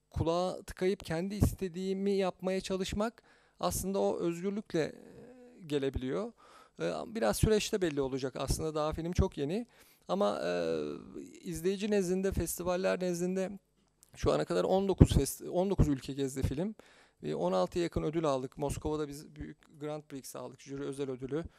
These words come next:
Altın Portakal'da beş ödülle başladık. E, şu an bir beş altı festival daha var. Yani dünya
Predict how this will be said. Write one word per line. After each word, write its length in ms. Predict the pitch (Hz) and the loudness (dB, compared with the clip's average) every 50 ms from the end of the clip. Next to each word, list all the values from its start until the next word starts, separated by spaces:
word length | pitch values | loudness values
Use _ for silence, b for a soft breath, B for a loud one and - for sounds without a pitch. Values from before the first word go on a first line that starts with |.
| b b b - | b b b -4
Altın 300 | 139 139 143 - 160 151 | -2 -2 -2 -4 -8 -2
Portakal'da 640 | - 151 147 135 - 139 - 143 143 143 143 - | -2 -2 0 0 -4 -6 -2 -2 -2 -2 -2 -2
beş 140 | 156 151 - | -2 -2 -2
ödülle 320 | 151 147 147 143 139 135 | -2 -2 -2 0 0 0
başladık. 520 | 127 135 131 - - 131 127 135 190 - - b b b b b b b b b | 0 -2 -4 -4 -8 -8 -8 -8 -10 -10 -18 b b b b b b b b b
E, 360 | - 147 143 139 139 147 147 147 - - - - - 160 | -4 -2 0 0 0 -2 -2 -4 -6 -10 -14 -14 -12 -12
şu 220 | - - 156 151 | -8 -4 0 0
an 160 | 151 156 156 | 0 0 0
bir 80 | 151 147 | 0 0
beş 200 | 160 151 - - | 0 0 2 0
altı 220 | 156 160 160 - | 0 0 -2 -4
festival 500 | 156 - 151 - - 147 151 151 151 151 | -6 -6 -6 -6 -4 -2 -2 -2 0 0
daha 200 | 151 151 160 160 | 0 2 2 2
var. 120 | 147 135 135 | 0 0 -2
Yani 200 | 139 143 139 135 | -2 -4 -4 -4
dünya 400 | 143 147 156 165 165 170 160 - | -4 -4 -2 -2 -2 -2 -4 -6